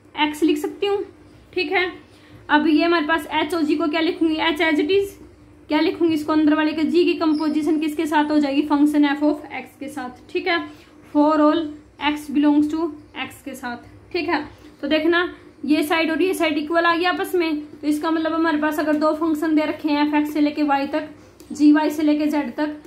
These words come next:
and एच कहाँ से, जेड से लेके एस तक, तीन function दे रखे हैं। वो तीनों जो function होते हैं वो कैसे होते हैं, associative होते हैं। इसको मैं क्या बोल सकती हूँ, associative। जैसे हम addition के अंदर, multiplication के अंदर करते थे, ऐसे ही composition के अंदर एक होता है क्या,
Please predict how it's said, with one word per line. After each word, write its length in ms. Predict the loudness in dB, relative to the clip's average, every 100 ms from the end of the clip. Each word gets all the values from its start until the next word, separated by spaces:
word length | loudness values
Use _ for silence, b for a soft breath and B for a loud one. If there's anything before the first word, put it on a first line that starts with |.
| -20 -4
and 180 | 0 0
एच 240 | 0 -6 -8
कहाँ 260 | 0 2 2
से, 180 | 0
जेड 220 | 0 2 0
से 120 | 0
लेके 200 | -2 -2
एस 120 | -4
तक, 80 | -6
तीन 320 | 0 4 6
function 340 | 6 4 4
दे 100 | 2
रखे 180 | 0 -2
हैं। 60 | 0
वो 60 | 0
तीनों 300 | 4 4 4
जो 140 | 2
function 300 | 0 0 0
होते 120 | -2
हैं 80 | -4
वो 80 | -6
कैसे 240 | -4 -4
होते 160 | -6 -4
हैं, 140 | -6 B B B -4
associative 720 | -2 -2 -2 2 2 2 -6
होते 240 | -6 -8
हैं। 100 | -10
इसको 180 | -6 2
मैं 120 | 4
क्या 100 | 4 0
बोल 140 | -4
सकती 240 | -6 -8
हूँ, 100 | -6
associative। 500 | -6 -6 -6 -6 -4
जैसे 240 | -4 -4 -2
हम 140 | -2 -4 B B
addition 380 | 0 4 4 2
के 60 | 2
अंदर, 160 | 4 4
multiplication 640 | 2 -2 -4 -2 2 2
के 60 | 4
अंदर 160 | 2
करते 240 | 0 -2 -2
थे, 160 | -2 -4 B B 0
ऐसे 260 | 0 2
ही 60 | 0
composition 600 | 2 2 2 0 2 2
के 60 | 4
अंदर 220 | 2 0
एक 420 | -2 -4 -6 -6
होता 300 | -2 0 0
है 80 | -2
क्या, 200 | 0 0